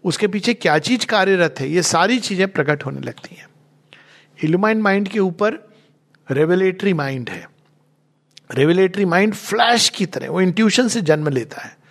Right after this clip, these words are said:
इंट्यूशन से फॉर्म होता है, तो इंट्यूटिव माइंड हम लोग कह सकते हैं। तो अचानक बिजली की तरह कोई चीज कौंधती है। शेरविंद, अम, इंट्यूटिव माइंड को कहते हैं जैसे लाइटनिंग स्ट्राइक करती है अंधकार में, और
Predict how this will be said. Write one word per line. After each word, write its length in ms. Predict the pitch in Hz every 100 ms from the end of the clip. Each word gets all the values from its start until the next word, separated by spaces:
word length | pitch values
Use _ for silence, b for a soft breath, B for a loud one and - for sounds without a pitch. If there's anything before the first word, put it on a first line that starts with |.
| b b b
इंट्यूशन 440 | 170 214 214 247
से 120 | 226 208
फॉर्म 320 | - 143 123
होता 280 | 113 - 123
है, 60 |
तो 160 | 139 -
इंट्यूटिव 400 | - 214 226 247
माइंड 300 | 190 180 151
हम 100 | 151
लोग 160 | 147
कह 100 | -
सकते 360 | 131 - - -
हैं। 120 | - _ B B B B
तो 60 | -
अचानक 580 | - 185 - 254 370
बिजली 480 | 294 147 175 220 302
की 140 | 285 240
तरह 260 | 202 214
कोई 140 | 220 202
चीज 240 | 233 240
कौंधती 600 | - 165 139 131 - 147
है। 240 | 87 - _ b b b b
शेरविंद, 500 | - 156 175 175 147 - -
अम, 360 | 135 131 139 - - 143
इंट्यूटिव 300 | 175 165 180
माइंड 240 | 165 170
को 80 | 180
कहते 260 | 165 151
हैं 100 | 214
जैसे 220 | 196 175 214
लाइटनिंग 640 | 139 151 185 - 208 135 - - _ _ _ _ _ -
स्ट्राइक 440 | - 165 185 180
करती 240 | 151 123
है 60 | 143
अंधकार 380 | 127 131 131 107
में, 140 | 104 - b b b b b _ _ _
और 360 | - 190 - -